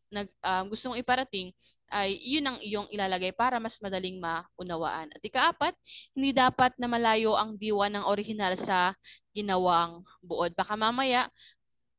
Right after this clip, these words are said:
yung nagbubuod ka lang pero parang gumawa ka na ng sarili mong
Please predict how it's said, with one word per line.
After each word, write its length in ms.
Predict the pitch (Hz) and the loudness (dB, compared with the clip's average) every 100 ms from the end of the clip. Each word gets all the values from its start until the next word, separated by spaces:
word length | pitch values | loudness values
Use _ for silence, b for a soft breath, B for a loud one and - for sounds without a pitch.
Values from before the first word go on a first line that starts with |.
| _ _ - | _ _ -8
yung 560 | 214 220 214 208 185 | -6 -4 -6 -10 -6
nagbubuod 480 | 220 208 226 202 214 | -2 2 0 2 0
ka 160 | - 247 | 0 -2
lang 160 | 220 | 0
pero 240 | 226 208 208 | 0 0 2
parang 240 | 196 196 | 2 0
gumawa 400 | 202 196 202 190 | -4 -4 0 0
ka 160 | 185 185 | 0 -6
na 80 | 185 | -8
ng 100 | 185 | -8
sarili 380 | 190 175 175 | -6 -6 -8
mong 320 | 170 175 208 | -8 -8 -8